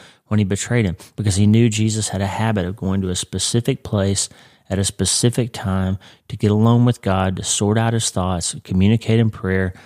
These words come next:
and get his mind under control. That's what Jesus did, okay? Now, on the night, the story in Luke twenty-two, this is the night before he's crucified, okay? He's in the garden, and he's dealing with the hardest,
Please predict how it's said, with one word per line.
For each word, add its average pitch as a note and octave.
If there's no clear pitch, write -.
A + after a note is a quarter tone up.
and F#2+
get G#2+
his A2
mind A2+
under F2+
control. -
That's G2
what G#2
Jesus G#2+
did, -
okay? G2+
Now, G#2
on G2
the F#2+
night, G2
the F#2+
story A2
in G2+
Luke G#2
twenty-two, G#2
this A2
is C#3+
the D3
night B2+
before A2+
he's F#2
crucified, B2+
okay? A2+
He's B2+
in D3
the B2
garden, A2+
and G2
he's A2+
dealing B2
with G#2+
the -
hardest, C3